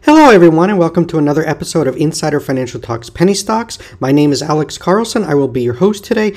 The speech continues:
I'm the editor-in-chief of Insider Financial dot com, and today we're gonna be discussing B B K C F, J P E X, M D M P, R X M D,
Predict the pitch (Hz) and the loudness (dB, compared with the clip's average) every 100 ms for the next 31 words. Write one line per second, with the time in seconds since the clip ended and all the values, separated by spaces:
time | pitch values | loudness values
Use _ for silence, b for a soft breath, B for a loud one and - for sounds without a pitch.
0 | B B 143 151 180 233 247 226 180 - | B B -2 0 -2 -2 0 -2 -4 -4
1 | 196 180 139 165 175 - 170 160 160 147 | -6 -6 -6 -2 -2 -2 -2 -2 -2 -2
2 | 135 127 117 113 - 190 208 202 B B | -2 -4 -6 -6 -4 -4 -4 -8 B B
3 | 156 202 247 254 226 196 165 147 - 170 | -4 0 0 0 0 -4 -4 -8 -6 -6
4 | 165 160 135 185 180 175 175 156 143 - | -2 -4 -2 -4 -2 -4 -4 -4 -4 -4
5 | 139 127 156 170 160 - - 156 147 - | -6 -4 -2 -2 -6 -12 -4 -2 -2 -6
6 | 147 - 127 120 143 147 151 - - B | -10 -10 -14 -12 -4 -4 -4 -12 -18 B
7 | B 175 170 143 139 139 123 120 165 160 | B 0 2 2 -2 -4 -6 -6 -4 -2
8 | 156 - - 175 151 123 - 127 113 117 | -4 -6 -2 0 2 -2 -6 -6 -4 -4
9 | 139 139 | -4 -4